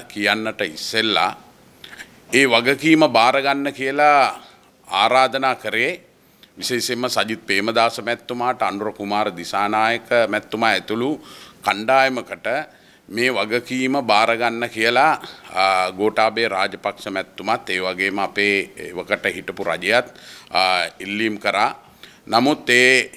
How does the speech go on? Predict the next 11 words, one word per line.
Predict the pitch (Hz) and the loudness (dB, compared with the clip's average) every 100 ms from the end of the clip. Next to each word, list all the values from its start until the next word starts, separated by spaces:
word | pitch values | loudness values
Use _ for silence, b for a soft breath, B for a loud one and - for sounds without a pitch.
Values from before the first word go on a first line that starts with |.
| _ b b | _ b b
අ, | - 101 95 90 87 87 - _ _ _ _ _ _ _ - | 0 2 4 2 0 -2 -8 _ _ _ _ _ _ _ -8
වගකීම | 107 120 156 160 175 175 | 0 4 4 2 -2 0
බාරගන්න, | 165 131 127 113 95 80 78 | 4 6 4 2 -4 -10 -10
මේ | 110 117 | -4 -2
රටේ | 101 101 127 127 | -2 -2 -2 -2
සහ | 123 127 135 | 0 0 0
මේ | 120 107 | -4 -6
රටේ | 95 120 120 | -6 -6 -6
ජනතාවගේ | 104 95 110 113 117 120 117 | -4 -6 -2 0 0 -2 -6
වගකීම | 104 95 101 104 120 123 127 127 151 160 - - | -6 -6 -6 -8 -8 -4 -4 -2 -2 -2 -4 -8
බාරගන්නට | 90 95 107 117 117 113 117 - | 0 2 4 4 0 0 -4 0